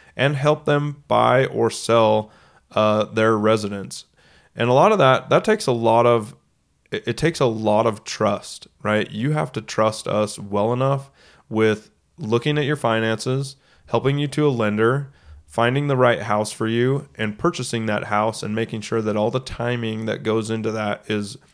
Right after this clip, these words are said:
uh, all above board. And also making sure that you stay safe and legal during the contract process.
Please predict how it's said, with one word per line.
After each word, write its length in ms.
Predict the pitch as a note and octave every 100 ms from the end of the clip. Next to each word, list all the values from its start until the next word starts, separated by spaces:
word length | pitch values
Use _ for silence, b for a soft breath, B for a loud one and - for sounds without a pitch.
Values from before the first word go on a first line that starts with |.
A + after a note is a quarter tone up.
| b _ _
uh, 220 | G#2+ G#2+ G2+ -
all 240 | G#2+ A#2+
above 320 | A2 A2 G#2
board. 420 | - A2 G#2+ F2 - b b b b
And 140 | B2+
also 240 | C3 C#3 D3
making 320 | C#3+ C#3+ D3
sure 200 | C3 C#3+
that 120 | C#3
you 120 | B2
stay 280 | C3 - C3+
safe 400 | C3+ A#2 A#2+ C3
and 160 | A#2+ A#2+
legal 320 | C#3 C3+ A2+
during 240 | A2 A#2
the 80 | A2
contract 560 | - D3+ D3+ - F#2+ -
process. 540 | G2 F#2 - - -